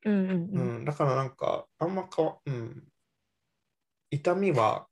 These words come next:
Speaker 2: 変わらないっていうか、
Speaker 1: うん。
Speaker 2: 長期的に見れば。
Speaker 1: うんうん。だし、そうですよね。私はやったことないですけど、なんか、チャージ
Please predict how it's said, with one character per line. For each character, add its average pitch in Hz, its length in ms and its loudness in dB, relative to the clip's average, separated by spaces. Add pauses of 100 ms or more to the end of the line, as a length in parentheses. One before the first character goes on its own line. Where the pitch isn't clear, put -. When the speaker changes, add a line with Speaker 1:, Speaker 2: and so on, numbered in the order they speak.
(140)
Speaker 2:
変 120 120 2
わ 117 120 4
ら 120 120 0
な 120 160 -2
い 202 160 6
っ - 40 0
て - 80 -6
い - 60 -6
う - 140 -14
か、 - 340 -4
Speaker 1:
う - 40 -20
ん。 - 40 -20
Speaker 2:
長 120 200 0
期 - 100 -12
的 123 280 -10
に 117 120 -4
見 117 180 -6
れ 135 140 -18
ば。 - 200 -8 (1500)
Speaker 1:
う 208 60 6
ん 196 40 10
う 185 40 10
ん。 175 360 2 (460)
だ 208 100 2
し、 190 460 2
そ 294 200 6
う - 20 10
で 190 100 4
す - 160 -6
よ 160 60 -8
ね。 165 280 -10 (200)
私 - 320 4
は 370 100 10
や 339 100 8
っ - 80 -6
た 370 80 0
こ 359 80 4
と 247 100 0
な 233 100 8
い 214 60 6
で 202 80 2
す - 100 -6
け 185 100 -4
ど、 180 400 2 (680)
な 202 120 0
ん 196 60 -2
か、 175 240 2 (200)
チ 294 100 4
ャ 339 100 10
ー 339 40 6
ジ 349 360 6